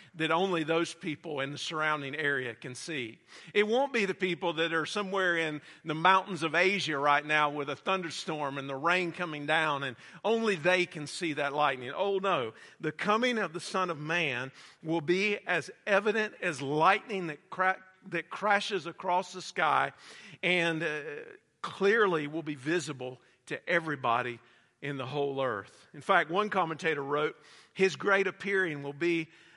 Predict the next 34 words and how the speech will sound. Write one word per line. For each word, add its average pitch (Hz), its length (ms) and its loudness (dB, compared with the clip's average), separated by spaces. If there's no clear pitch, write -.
uh, 127 280 -8
cosmic, 156 720 2
like 156 340 4
a 156 180 0
thousand 185 680 6
twenty-four 196 640 -4
thousand 185 500 0
mile 170 340 2
long 165 380 -2
lightning 151 520 0
bolts 151 340 -4
simultaneously 160 1200 -6
ringing 143 480 -6
the 135 140 -8
earth." 123 300 -2
All 185 320 6
will 190 120 -2
see 185 340 -6
this. 127 300 -6
They'll 165 200 -4
see 185 260 0
it 180 80 -2
in 160 140 -6
the 147 100 -6
Middle 160 380 -2
East. 208 320 -2
They'll 160 180 0
see 190 240 2
it 185 80 4
across 180 440 0
the 151 100 -14
steppes - 440 -2
of 139 180 -8
Russia 196 440 0